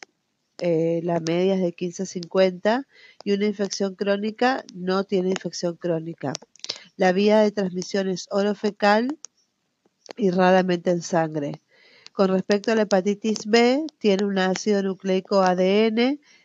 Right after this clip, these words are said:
la incubación de, es de ochenta días, con, eh, un pronóstico de veintiocho a ciento sesenta días. Es, es, sí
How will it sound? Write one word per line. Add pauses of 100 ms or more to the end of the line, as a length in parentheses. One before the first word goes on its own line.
(140)
la
incubación
de,
es
de
ochenta
días,
con,
eh,
un
pronóstico (320)
de
veintiocho
a
ciento
sesenta
días. (360)
Es, (220)
es, (120)
sí